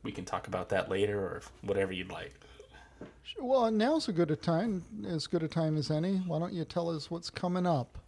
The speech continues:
Speaker 1: Okay.
Speaker 2: What's coming up for Rockstar Joe?
Speaker 1: <laughs> Well, what's coming up is, um, l-, as you heard from that last track, I, I like doing more mellow stuff too. And what I'm trying to re-, produce now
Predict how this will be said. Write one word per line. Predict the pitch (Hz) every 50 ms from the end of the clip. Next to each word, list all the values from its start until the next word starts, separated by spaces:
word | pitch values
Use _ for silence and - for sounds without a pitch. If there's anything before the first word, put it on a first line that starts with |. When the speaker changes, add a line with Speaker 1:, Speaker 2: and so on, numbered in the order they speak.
| - -
Speaker 1:
Okay. | 131 131 - - 110 107 - -
Speaker 2:
What's | 302 330 -
coming | - - 247 220 208 208
up | 202 190 - -
for | 175 160 147 131 - - - - - - _ _ _ _ _ -
Rockstar | 131 127 156 175 196 190 - - - - 185 165 160 156 151
Joe? | 127 135 143 135 127 123 120 113
Speaker 1:
<laughs> | - - - - - - - - - - - 277 269 240 - -
Well, | 143 143
what's | 147 170 175 - -
coming | - 165 143 143 135
up | 131 131 127 120 - -
is, | 107 107 104 107 - -
um, | 117 107 104 107 - - - - - - - - - -
l-, | 135 135 131 - - -
as | 113 127 127 127 131
you | 117 107
heard | 120 135 131 127 -
from | - 120
that | 113 110 104 - 110
last | 104 101 107 107 - -
track, | - 101 92 92 90 -
I, | 101 101 - 107 104
I | 104
like | 107 123 135 135 -
doing | - 113 107 104 101 104
more | 104 104 104 90 - - - - - - -
mellow | 107 104 107 104 101 98 92 92
stuff | - - - - 90 85 - -
too. | - - 104 98 92 87 85 - - - - - - - - -
And | - 113 110 107 107 104 101 - _ _ _ -
what | - 113 117 120
I'm | 120 110 110 - - - - - - -
trying | - - 139 143 147 139 135 139 - - -
to | - - 117
re-, | 107 107 98 - - - _ _ _ _ - - _ -
produce | - - 110 110 110 107 104 -
now | 110 104 101 95 95 92 95